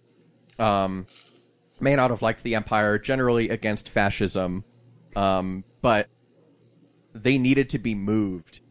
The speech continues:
Like, they needed to get to that tipping point. And that's what the combination of Palpatine coming back with Lando, this famous, incredibly well-known, incredibly charismatic, uh, character from their past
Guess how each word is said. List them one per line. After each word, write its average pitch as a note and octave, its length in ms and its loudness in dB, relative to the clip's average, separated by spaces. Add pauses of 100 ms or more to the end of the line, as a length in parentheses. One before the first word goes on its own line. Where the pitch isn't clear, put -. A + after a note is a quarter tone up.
Like, G2 180 -6
they A#2 140 0
needed A#2 340 -4
to A2+ 180 -4
get A2 340 -4
to A2 120 -8
that G2+ 220 -4
tipping F#2+ 320 -6
point. F2+ 340 -6 (500)
And G#2 220 2
that's G2+ 260 2
what G2 340 2
the - 60 -4
combination F#2+ 560 0
of E2+ 300 -6 (100)
Palpatine E3+ 360 0
coming C3 260 0
back A2 300 2
with G2+ 340 0 (520)
Lando, B2 640 6
this G2 460 -6
famous, - 800 -2 (380)
incredibly A#2+ 500 2
well-known, G#2 440 0
incredibly G2 420 -4
charismatic, F#2+ 840 -4 (600)
uh, F2+ 360 -2 (720)
character A#2+ 480 4
from G2+ 320 0
their F2+ 160 -2
past C3 640 -4